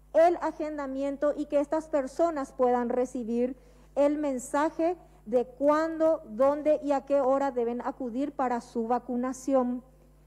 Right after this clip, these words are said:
Entonces, por eso es que necesitamos que este fin de semana, hago énfasis, sobre todo las personas adultas mayores de ochenta años y más,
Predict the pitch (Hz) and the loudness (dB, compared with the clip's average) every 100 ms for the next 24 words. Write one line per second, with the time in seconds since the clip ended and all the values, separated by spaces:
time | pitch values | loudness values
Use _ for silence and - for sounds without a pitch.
0 | _ _ _ _ _ 226 254 262 262 285 | _ _ _ _ _ -6 0 0 0 -2
1 | 294 262 254 285 285 277 285 277 262 285 | 0 2 2 0 -2 -4 -4 -8 -4 -4
2 | 294 277 302 _ 240 220 - 226 220 240 | -2 -4 -8 _ -6 -6 -6 -6 -4 -6
3 | - 262 247 247 254 240 247 247 - 214 | -4 -2 -2 -2 -4 -2 -2 -4 -2 -2
4 | 233 240 269 277 269 269 254 262 254 226 | 0 0 -2 -2 -6 -6 -2 0 0 -2
5 | 247 262 269 269 - 240 214 247 240 247 | 0 2 2 -2 -4 -6 -4 -4 -2 -4
6 | 240 226 214 233 226 214 214 247 220 208 | -2 -4 -2 -4 -4 -4 -2 -2 -2 -2
7 | 254 262 277 240 226 240 277 302 277 277 | -4 -4 -4 -4 -4 -4 -6 -6 -4 -2
8 | 320 - | -4 -6